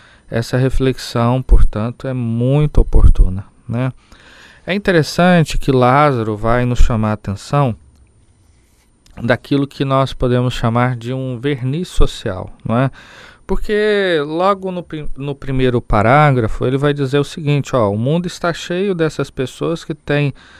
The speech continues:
sorriso nos lábios e o veneno no coração, que são brandos desde que nada os incomode,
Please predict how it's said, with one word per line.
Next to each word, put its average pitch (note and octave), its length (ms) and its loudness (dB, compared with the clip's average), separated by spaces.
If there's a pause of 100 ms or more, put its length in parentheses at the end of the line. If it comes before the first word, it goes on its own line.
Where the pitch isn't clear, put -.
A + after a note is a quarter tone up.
(160)
sorriso D3 760 -2
nos A#2+ 260 -6
lábios D3 720 0 (480)
e C3 60 0
o C#3 60 0
veneno E3 420 -2
no B2 120 -6
coração, G2+ 560 -10 (600)
que - 80 -12
são D#3+ 400 -4
brandos D3 640 0
desde D#3+ 500 -2
que C3 280 -4
nada F3 760 0
os E3+ 280 -2
incomode, C3 760 -2